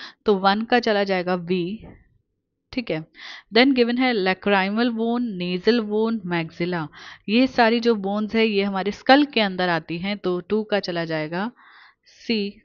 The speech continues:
सॉरी, टू का चला जाएगा सी, ठीक है। तो वन का, वन का बी, टू का सी। Then ह्यूमरस, रेडियस और अल्ना, ये हमारे फोर लिम्ब की जो है, अ,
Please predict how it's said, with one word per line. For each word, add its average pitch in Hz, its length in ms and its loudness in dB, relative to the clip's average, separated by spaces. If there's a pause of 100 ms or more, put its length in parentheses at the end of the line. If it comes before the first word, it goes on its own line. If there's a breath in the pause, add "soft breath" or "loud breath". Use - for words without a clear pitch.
सॉरी, 160 320 -6 (160)
टू 208 120 2
का 202 160 -2
चला 165 260 -4
जाएगा 156 320 -4
सी, 180 540 -6 (640 soft breath)
ठीक 254 160 -4
है। 165 220 -8 (200)
तो 170 120 -8
वन 175 300 -6
का, 214 260 0 (160)
वन 185 320 -6
का 214 340 -4 (1000 loud breath)
बी, 196 380 -2 (440 soft breath)
टू 208 140 2
का 202 240 -4
सी। 156 500 -6
Then 190 160 -2
ह्यूमरस, 220 580 0
रेडियस 196 400 2
और 202 100 2
अल्ना, 180 400 -4 (420 loud breath)
ये 220 160 4
हमारे 190 680 0
फोर 220 340 4
लिम्ब 247 240 2
की 247 240 0
जो 196 320 -2
है, 196 240 0
अ, - 20 -10